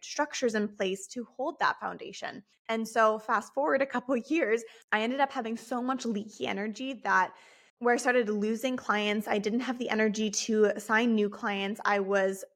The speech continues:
totally just living day to day. And when we don't have that foundation, like, literally thinking about how we build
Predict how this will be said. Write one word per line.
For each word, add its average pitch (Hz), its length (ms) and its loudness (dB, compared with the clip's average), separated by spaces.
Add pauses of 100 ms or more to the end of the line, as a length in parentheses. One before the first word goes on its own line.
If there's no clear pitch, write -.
(160)
totally 254 400 6
just 233 220 0
living 208 380 4
day 202 180 4
to 208 120 -6
day. 190 260 4
And 202 160 0
when 208 100 -2
we 226 100 -2
don't 226 260 -2
have 320 220 -4
that 294 180 2
foundation, 220 680 0
like, 208 200 -2
literally 269 360 0
thinking 226 340 -4
about 208 240 -2
how 208 220 0
we 226 160 -2
build 196 440 -2